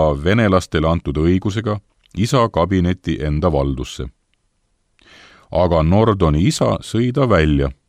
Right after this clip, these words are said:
teadis jällegi tädi rääkida. Nordonile meeldis see lugu ja ta tahtis seda ikka ja uuesti kuulata. Nordonile võis kõike rääkida, sest Nordon oskas saladusi hoida.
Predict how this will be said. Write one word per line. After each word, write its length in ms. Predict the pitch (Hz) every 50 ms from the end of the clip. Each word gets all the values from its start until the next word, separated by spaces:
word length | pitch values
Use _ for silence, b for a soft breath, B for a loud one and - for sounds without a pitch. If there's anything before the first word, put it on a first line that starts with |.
| _ _ _ _ _ _ - -
teadis 380 | - 87 85 85 85 98 90 85
jällegi 400 | 95 101 107 107 107 104 117 117
tädi 300 | - 110 104 117 104 82
rääkida. 480 | 71 67 65 - - - 62 - 67 - _ _ _ _ _ _ _ _ _ _ _ _ _ b b b b b b b b b b b -
Nordonile 600 | 85 107 143 165 170 160 160 156 151 151 151 151
meeldis 420 | 147 127 107 85 78 85 - -
see 100 | - 82
lugu 320 | 80 80 73 71 73 67 64 _ _ _ _ _ _ _ _ _
ja 200 | 107 82 85 82
ta 200 | 71 - 90 87
tahtis 420 | 80 90 98 98 - - 98 - -
seda 240 | - 92 95 92 90 - -
ikka 420 | 110 127 - - _ - - 120 120
ja 120 | 117 107
uuesti 340 | 95 95 90 85 - - 113
kuulata. 480 | - 80 73 71 67 65 - - 71 62 - _ _ _ _ _ _ _ _ _ _ _ _ _ _ B B B B B B B B B B B
Nordonile 640 | 90 113 151 160 147 151 139 135 131 131 120 110 98
võis 300 | 113 131 131 113 - -
kõike 340 | - 151 156 139 - - 104
rääkida, 480 | 135 135 92 73 - - 78 76 73 67 - _ _ -
sest 300 | - 87 80 - - - -
Nordon 560 | 78 78 87 107 131 143 135 117 104 95 87
oskas 440 | 67 92 110 - - - - 69 -
saladusi 460 | - 107 120 107 80 71 73 65 69
hoida. 400 | 64 - 78 76 67 65 65 64